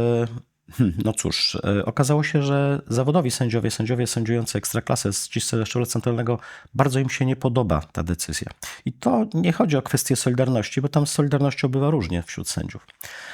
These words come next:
Natomiast, yy, nie podoba im się to, że odbył się sąd kapturowy i tak szybko i w tym trybie podjęto decyzję. Bo faktycznie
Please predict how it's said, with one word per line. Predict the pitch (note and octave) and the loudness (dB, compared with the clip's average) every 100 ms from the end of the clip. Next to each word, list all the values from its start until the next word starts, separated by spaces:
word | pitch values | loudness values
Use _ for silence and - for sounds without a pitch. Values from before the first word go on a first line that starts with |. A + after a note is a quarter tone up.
| - | -6
Natomiast, | - - D3 C#3+ - - | 0 4 4 4 2 2
yy, | C#3 C#3 C3+ C#3 | 2 4 2 2
nie | D3 | 2
podoba | D3+ D3 C#3+ | 4 4 2
im | C3+ | 2
się | - | -2
to, | C3 - C3 C3 | 0 2 2 2
że | B2 | 0
odbył | A#2+ A#2 A#2 | 0 0 0
się | A#2 | -2
sąd | - B2+ | 0 -2
kapturowy | - A2+ - A#2+ C#3 B2+ | 0 -4 0 0 2 0
i | A2+ | 0
tak | A#2+ | 0
szybko | - - - B2 A2+ | 0 -4 0 0 0
i | A2+ A2+ | 0 -4
w | |
tym | - D#3 D3+ | 2 4 4
trybie | A#2+ A2 A2+ G#2+ - - | 2 2 2 0 -4 -6
podjęto | G#2 A2+ G#2+ G#2 | -2 0 0 0
decyzję. | G#2 - E2+ - - - | 0 0 -4 -4 -8 -4
Bo | |
faktycznie | - D#3+ - D#3 - C#3 | 2 2 2 0 2 0